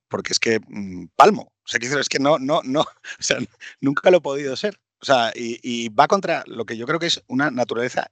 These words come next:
íntima mía. Yo no puedo ser solo una cosa, ¿no? Y, mm, esa sensación de la que tú has hablado, de decir, "Oye, es que yo formo parte de una línea editorial, eh, muy determinada, que además es legítima dentro de los medios de comunicación, deben tener línea editorial, precisamente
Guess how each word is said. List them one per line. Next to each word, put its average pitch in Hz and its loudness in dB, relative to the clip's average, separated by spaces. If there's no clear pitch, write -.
íntima 143 2
mía. 143 0
Yo - 2
no 139 6
puedo 147 4
ser 139 0
solo 127 0
una 107 -2
cosa, 104 0
¿no? 143 -6
Y, 127 8
mm, 107 -4
esa 156 6
sensación 170 0
de 139 -2
la 113 -4
que 92 -10
tú 110 -8
has 117 -4
hablado, 123 -2
de 104 -8
decir, 98 -4
"Oye, 139 2
es 123 4
que 151 -2
yo 120 4
formo 156 4
parte 147 -2
de 127 -6
una 127 -6
línea 127 -6
editorial, 123 4
eh, 92 0
muy 107 2
determinada, 117 4
que 117 -2
además 107 -2
es 107 -2
legítima 156 2
dentro 110 0
de 107 -6
los 104 -4
medios 107 -4
de 104 -2
comunicación, 107 0
deben 123 2
tener 98 -8
línea 95 -8
editorial, 101 2
precisamente 101 -8